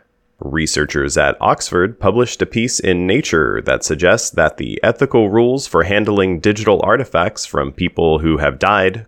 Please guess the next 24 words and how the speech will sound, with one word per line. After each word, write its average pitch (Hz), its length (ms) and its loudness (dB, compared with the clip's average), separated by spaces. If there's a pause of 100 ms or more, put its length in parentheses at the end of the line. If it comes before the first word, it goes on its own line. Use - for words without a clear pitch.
could 156 240 -2
be 90 160 0
derived 78 540 0
from 80 220 -2
the 78 80 0
conventions 95 680 -2
that - 220 -2
guide 85 320 2
archaeological 87 840 0
exhibitions. - 1040 -4 (1300)
Services 135 600 -4
and 80 140 -2
organizations. 95 920 -2 (1000)
Microcast 143 1000 -2
dot - 300 2
club 107 520 2
is 71 220 -2
a 73 160 0
directory 82 640 0
of 85 140 4
microcasts, 90 1120 -2
or 73 420 0
short-form 92 600 2
podcasts, 87 800 -2